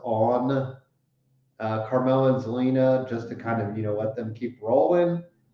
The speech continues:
But then at the same time, maybe Rhea Ripley and Liv Morgan are kind of our dark horses, you know, pull out the upset somehow. I mean, Liv deserves something, I think, just for all the hard work she's put in and,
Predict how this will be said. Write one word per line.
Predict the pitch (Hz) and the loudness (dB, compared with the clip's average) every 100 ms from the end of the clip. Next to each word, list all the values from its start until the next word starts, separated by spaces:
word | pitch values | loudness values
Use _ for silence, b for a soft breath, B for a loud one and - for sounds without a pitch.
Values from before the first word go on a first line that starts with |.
| _ | _
But | 123 147 | -2 0
then | 135 | 2
at | 123 | 0
the | 117 | -2
same | - 185 208 | 0 2 2
time, | - 120 113 | 0 -2 -2
maybe | 110 110 | -2 0
Rhea | 113 113 107 113 - _ _ | 2 0 0 -8 -12 _ _
Ripley | 120 139 - 131 | -2 0 0 0
and | 113 104 | 0 0
Liv | 123 104 | -2 -2
Morgan | 107 139 143 | 0 2 0
are | 127 | -4
kind | - 117 | -4 -6
of | 104 | -4
our | 95 - | -4 -2
dark | 104 - 147 | 0 0 -2
horses, | 151 147 160 170 - _ _ _ _ - | -4 -4 -6 -8 -10 _ _ _ _ -10
you | 113 | -4
know, | 107 104 - | -2 -2 -4
pull | 127 131 | 2 4
out | 127 117 | 4 2
the | 117 | 2
upset | 127 - 131 - | 2 2 0 0
somehow. | 127 131 127 127 | -2 0 0 0
I | 110 | -2
mean, | 107 107 107 - _ _ _ - | -4 -6 -8 -14 _ _ _ -4
Liv | 120 160 170 - - _ _ - | 4 6 6 4 -8 _ _ -6
deserves | 123 120 127 120 - | -2 4 4 2 -2
something, | - 113 135 127 | -2 0 0 -2
I | 113 - | -2 -2
think, | 127 117 113 | -2 -2 -4
just | 117 - | -8 -2
for | 107 | 2
all | 120 | 2
the | 107 98 | 0 -2
hard | 123 113 98 | -2 -2 -2
work | 113 - | -4 -4
she's | 113 110 | -8 -6
put | 123 120 | -4 -2
in | 117 117 110 | -2 -2 -4
and, | 92 87 | -8 -12